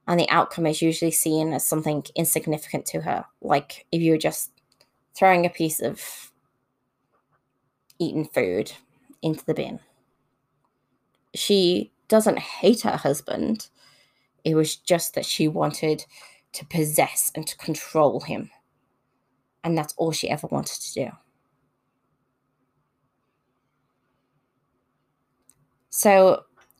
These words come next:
when this did go to court eventually, well, when they first charged Hannah Grett, they charged her with bodily harm. And then when they found out the,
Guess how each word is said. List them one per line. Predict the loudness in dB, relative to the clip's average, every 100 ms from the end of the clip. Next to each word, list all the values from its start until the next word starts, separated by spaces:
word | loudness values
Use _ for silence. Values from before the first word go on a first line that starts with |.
| _ _ _ -10 2
when | 6 6 6 6 2 -4 -20 _ _ _ _ _
this | 0 0
did | 0 0 4
go | 0
to | 0
court | -10 -2 0 0 0
eventually, | -2 -2 -2 0 4
well, | 4
when | 6 4
they | 2
first | 2 2 2 -8
charged | -4 2 4 4 -2 -8 -8 -12 _ _ _ -12
Hannah | -2 0
Grett, | 0 -2
they | 0 -2 -4 -4
charged | 2 4 2 0
her | 2 2 2
with | 2 2 0 0
bodily | 2 2 0
harm. | 0 2 2 2 -2 -8 -20 -20 -20 _ -2
And | 2 4
then | 6 6 4 0 -6 _ _ _ _ _ _ 4
when | 4
they | 6
found | 2 4 4 4
out | 2 2 -4 0
the, | 2 2